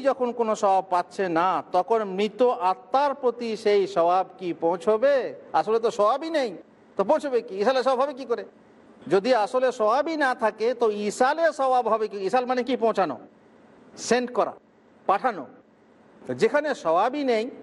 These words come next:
সেখানে সওয়াব আপনি সেন্ড করবেন কি করে, পাঠাবেন কি করে? কবরের পাশে কোরআন পড়ানো বা পারিশ্রমিকের বিনিময়ে কোরআন খতম করানোর রীতি সাহাবী,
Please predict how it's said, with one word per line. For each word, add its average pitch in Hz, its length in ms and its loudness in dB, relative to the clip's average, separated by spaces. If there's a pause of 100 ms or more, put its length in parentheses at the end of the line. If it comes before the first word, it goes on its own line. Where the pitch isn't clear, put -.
(380)
সেখানে 233 380 0
সওয়াব 240 360 2
আপনি 226 220 -4 (140)
সেন্ড 233 260 0 (120)
করবেন 208 360 0
কি 190 140 -10
করে, 175 260 2
পাঠাবেন 180 460 0
কি 147 140 -10
করে? 135 240 0 (200)
কবরের 185 460 0
পাশে 175 260 0
কোরআন 170 380 0
পড়ানো 214 400 2 (580)
বা 156 140 2
পারিশ্রমিকের 233 880 -2
বিনিময়ে 208 540 0
কোরআন 196 360 0
খতম 214 380 0 (160)
করানোর 190 460 2
রীতি 190 380 0 (480)
সাহাবী, 196 560 0